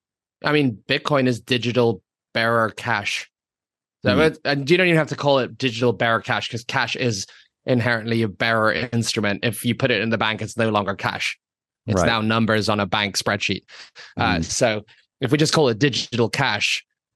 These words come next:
Speaker 1: uh, if you don't hold the keys to your Bitcoin, it's the equivalent of putting your cash in the bank.
Speaker 2: Okay, but most people would say putting my cash in the bank isn't that bad, you know, unless I have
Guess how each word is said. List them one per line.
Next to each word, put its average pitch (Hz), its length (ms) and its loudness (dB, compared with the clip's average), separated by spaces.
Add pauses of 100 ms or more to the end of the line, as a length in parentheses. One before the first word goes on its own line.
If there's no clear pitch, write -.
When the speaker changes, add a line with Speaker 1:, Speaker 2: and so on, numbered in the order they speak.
(100)
Speaker 1:
uh, 110 260 0 (260)
if 127 200 -6
you 151 280 4
don't 131 440 0
hold 131 340 0
the 113 80 -2
keys 120 340 0
to 113 100 -4
your 107 100 2
Bitcoin, 98 500 -2 (120)
it's 113 200 -4
the 123 120 4
equivalent 127 460 2
of 107 100 -4
putting 117 220 2
your 104 100 2
cash 110 320 -2
in 104 60 -2
the 101 80 -4
bank. - 280 -4 (440)
Speaker 2:
Okay, 131 200 4
but 123 160 6
most 131 280 4
people 113 180 4
would 104 140 4
say 95 260 4
putting 104 260 2
my 90 140 2
cash 90 300 0
in 87 80 2
the 80 60 0
bank 80 240 0
isn't 76 220 -2
that 71 220 -2
bad, 76 400 2
you 73 80 -2
know, 67 180 -2
unless 85 260 0
I 82 80 2
have 78 240 -2